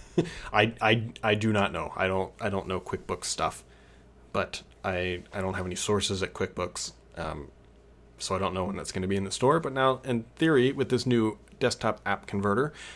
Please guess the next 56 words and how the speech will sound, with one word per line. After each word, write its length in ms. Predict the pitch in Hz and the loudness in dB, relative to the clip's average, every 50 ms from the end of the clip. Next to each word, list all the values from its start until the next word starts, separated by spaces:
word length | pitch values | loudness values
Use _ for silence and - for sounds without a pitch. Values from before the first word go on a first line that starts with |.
| - - - | -16 -8 -2
you 160 | 127 131 135 | 0 0 2
can 200 | - 147 123 117 | 2 2 2 4
do 180 | 113 120 123 | 4 4 6
that 160 | 120 127 127 135 | 6 4 4 2
yourself. 520 | 135 123 - - 160 - - - - - | 0 -2 0 0 0 0 0 -4 -8 -4
Well, 180 | - 113 107 98 | 0 2 2 2
they 220 | - - 110 104 | 4 4 4 4
could 180 | 95 - 95 82 | 4 4 -2 -6
do 160 | - 92 82 | -4 -4 -4
it. 80 | - - | -4 -4
I 100 | 90 92 | -2 -2
don't 180 | 98 98 92 | -2 -4 -4
think 200 | - - 98 101 | -4 -8 -8 -4
you 120 | 98 98 95 | -4 -4 -4
could 220 | - - 101 101 | -4 -6 -10 -8
do 140 | - 80 82 | -8 -6 -6
it. 160 | 87 - - - - | -6 -8 -10 -10 -8
But, 260 | - 92 - - - - - - | -8 -8 -8 -10 -14 -14 -8 -4
um, 420 | 98 90 85 82 82 82 82 80 - | -4 -2 -2 -2 -2 -4 -6 -4 -2
yeah, 260 | 123 139 123 98 - - - - - - - - - | 0 2 2 0 -2 -6 -12 -20 -20 -20 -20 -20 -16
it's 100 | - - | -10 -2
supposed 200 | - 139 127 - | 0 0 0 2
to 20 | - | 2
be 100 | 131 117 | 0 2
quite 220 | - 127 117 113 | 4 4 6 6
easy. 240 | 113 113 113 139 131 | 6 4 2 0 -2
Raf 340 | 113 113 113 117 123 123 - - 123 - | 0 2 4 4 4 2 -2 -8 -4 2
dug 260 | - 123 117 117 - | 4 6 6 4 4
into 240 | - 113 117 110 113 | 0 -2 -2 0 -2
it 60 | 101 | -2
quite 180 | - - 107 104 | -2 0 0 2
a 40 | |
bit, 260 | 98 107 117 120 - - | 2 2 2 2 0 -4
and 440 | - 110 104 101 101 101 101 98 - - - - - - - - - - - - - | -6 -4 -2 -2 -2 -2 -2 -4 -6 -12 -20 -20 -20 -20 -20 -20 -20 -20 -20 -10 -4
I 100 | - 117 | -4 0
think 180 | 110 - 143 135 | 2 2 2 4
this 120 | 139 120 | 2 2
is 100 | 117 113 | 2 0
gonna 200 | 101 - 120 120 | 2 4 4 4
be 140 | 107 117 110 | 4 4 4
hopefully 320 | 98 117 120 - 123 113 | 4 2 2 2 2 2
Micro's 300 | 107 107 107 - 110 98 | 2 2 0 0 -2 -2
be-, 120 | 92 98 113 107 98 - | 0 0 -2 -2 -2 -2
Microsoft's 380 | 117 123 113 - - 107 104 98 | -4 -4 -4 -2 0 0 0 0
best 320 | 92 - - - - - - - - - - - - | 0 0 0 0 0 -2 -8 -14 -16 -16 -16 -10 -4
gateway 400 | - 113 117 - 107 101 98 95 | -2 0 0 0 0 0 0 0
to 160 | 92 - 101 | -2 -4 -2
get 160 | 101 101 98 | -2 -2 0
these 180 | - 104 101 98 | 0 -4 -4 -2
Win 200 | 101 110 107 101 | 0 0 0 0
thirty-two 420 | 104 - 107 101 101 101 - 113 | 2 2 0 0 0 -2 0 0
apps 240 | 107 98 98 98 - | 0 0 0 -2 -4
into 200 | - 110 104 98 | -6 -4 -2 -2
the 100 | 95 98 | -2 -2
Universal 480 | 98 95 95 92 - 90 - - 95 90 | -2 -2 -2 -4 -4 -4 -6 -6 -6 -6
Store. 420 | - - - - - 78 - - | -6 -6 -6 -6 -8 -6 -8 -8